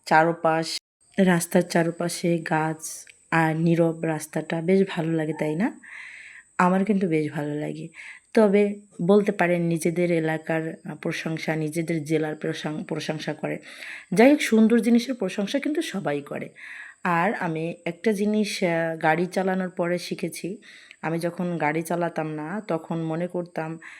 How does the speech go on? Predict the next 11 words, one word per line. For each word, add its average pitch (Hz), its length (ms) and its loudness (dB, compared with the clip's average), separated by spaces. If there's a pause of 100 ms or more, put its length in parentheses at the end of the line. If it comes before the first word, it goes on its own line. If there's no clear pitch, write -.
(300)
যে 165 400 0
ড্রাইভারদের 214 800 2
মেজাজটা 196 540 -2 (160)
এরকম 175 400 -4
কেন, - 280 -12 (840)
আসলে 254 280 2
ড্রাইভাররা 202 540 2
এরকম 202 420 2
ব্যবহার 160 400 -2
করে 143 260 -6
কেন? 143 200 -12